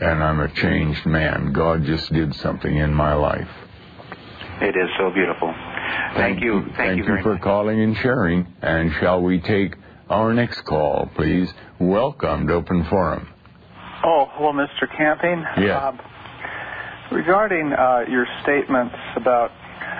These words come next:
Speaker 3: uh, concerning, uh, comparing Scripture with Scripture, would you turn to, uh, Second Corinthians, uh, chapter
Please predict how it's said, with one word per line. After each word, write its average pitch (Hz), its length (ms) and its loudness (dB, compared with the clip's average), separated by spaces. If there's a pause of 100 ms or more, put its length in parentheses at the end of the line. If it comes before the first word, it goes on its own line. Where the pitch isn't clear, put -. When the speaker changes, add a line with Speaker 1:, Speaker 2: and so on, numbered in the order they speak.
(120)
Speaker 3:
uh, 117 380 4 (320)
concerning, 127 880 0 (580)
uh, 110 340 2 (220)
comparing 135 520 2 (100)
Scripture 131 540 0
with 113 180 0 (320)
Scripture, 127 460 0
would 127 200 2
you 190 120 2 (160)
turn 160 280 2 (120)
to, 123 320 4
uh, 117 220 4 (1500)
Second 143 500 0
Corinthians, 127 1160 2 (1300)
uh, 117 640 4 (1800)
chapter 131 380 0